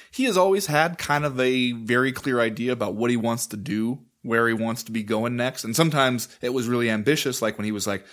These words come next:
"I'm gonna fight Fedor and then I'm gonna win the K one World Grand Prix." And it's like, well, okay, that's a lot to pack in. But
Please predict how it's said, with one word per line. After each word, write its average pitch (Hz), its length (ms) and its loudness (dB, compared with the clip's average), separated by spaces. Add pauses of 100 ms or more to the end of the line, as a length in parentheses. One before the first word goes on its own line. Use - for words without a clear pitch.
(140)
"I'm 143 60 -4
gonna 147 120 2
fight 127 220 2
Fedor 127 300 2
and 117 100 0
then 110 80 0
I'm 110 60 -2
gonna 110 160 -2
win 107 160 -2
the 101 60 -4
K 127 260 -4
one 104 260 -2
World 101 240 -4
Grand 98 260 -4
Prix." 131 400 0
And - 100 -8
it's - 120 -12
like, 117 160 -8
well, 202 400 4
okay, 107 320 -4
that's 143 240 0
a 131 40 4
lot 104 300 -2
to - 60 -16
pack - 340 -4
in. 131 220 -2
But 127 260 2